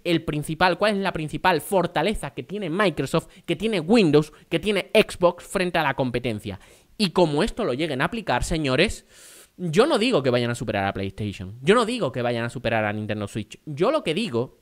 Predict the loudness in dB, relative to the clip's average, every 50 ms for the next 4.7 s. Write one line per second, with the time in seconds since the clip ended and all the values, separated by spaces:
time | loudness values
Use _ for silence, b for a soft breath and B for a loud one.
0 | _ _ -4 -4 -4 -6 -8 -8 -8 b b b b b b b b b b -4
1 | -4 0 2 4 4 6 4 4 4 2 2 2 4 4 4 4 2 0 0 -2
2 | -2 -4 2 2 4 2 4 4 4 6 6 6 4 0 -2 -2 -2 -4 -6 -14
3 | _ _ _ _ 2 4 4 4 2 2 0 0 0 0 -2 -4 -6 -2 _ -2
4 | -2 0 -4 -6 -4 0 2 4 4 4 2 0 -6